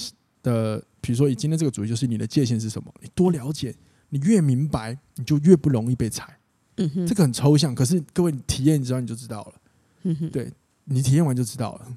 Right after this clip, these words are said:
Speaker 1: 这就是因为你可以给自己确定性，所以你可以比较专注在自己身上。
Speaker 2: 所以你就是在过生活的时候，就要好好的去，呃，关注自己的情绪。
Speaker 1: 对，对，对，我觉得自，自我觉察跟，呃，每一天花一点时间去，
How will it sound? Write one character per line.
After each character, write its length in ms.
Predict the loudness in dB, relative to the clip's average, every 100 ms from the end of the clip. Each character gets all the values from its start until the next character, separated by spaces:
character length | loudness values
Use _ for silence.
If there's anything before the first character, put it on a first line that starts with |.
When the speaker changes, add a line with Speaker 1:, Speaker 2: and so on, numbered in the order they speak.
| _
Speaker 1:
这 120 | 2
就 80 | 4
是 120 | 4 6
因 80 |
为 80 | 4
你 100 | 4
可 140 | 4 0
以 40 |
给 140 | 0
自 140 | -4 -4
己 40 |
确 220 | -2 -4
定 160 | -2 -6 -8
性， 180 | -10 -2
所 140 | 4
以 20 | 4
你 80 |
可 80 | 4
以 40 | 0
比 80 | 0
较 100 | -4
专 220 | -4 -6
注 120 | -4
在 100 | -6
自 140 | -8 -14
己 120 | -16
身 220 | -14 -14
上。 160 | -14 -16 _ _ -6
Speaker 2:
所 180 | 0 0
以 80 |
你 120 | 0 0
就 160 | 0
是 260 | 2 2 2
在 180 | 0 0
过 320 | 0 0 0 _ _ -18
生 300 | -4 0 2
活 160 | 2 0
的 160 | 0
时 140 | 2 2
候， 100 | 2
就 100 | 2
要 220 | 2 -2 _ _ _
好 180 | -6 -2
好 200 | 0 2
的 140 | 0
去， 360 | -2 -2 -2 -2 -6 _ -20 -20 _ _ _
呃， 80 | -14
关 220 | -4 -2 0
注 160 | 0
自 120 | 0 -2
己 120 | -2
的 120 | -2
情 320 | -2 -2 0
绪。 320 | 0 0 0 4
Speaker 1:
对， 180 | 4 4
对， 240 | 0 -2
对， 180 | -4 -2
我 100 | 4
觉 80 | 8
得 60 | 8
自， 160 | 8 4 2 -2
自 180 | 6 8
我 200 | 8 4
觉 260 | 2 2
察 260 | 2 -2 0
跟， 480 | 4 4 4 0 -4 _ _ _ -2
呃， 240 | 2 2
每 260 | 2 2 4
一 60 | 4
天 120 | 4
花 200 | 4 2
一 20 |
点 100 | 2
时 220 | -2 -4
间 260 | -2 -2 -2
去， 260 | 2 4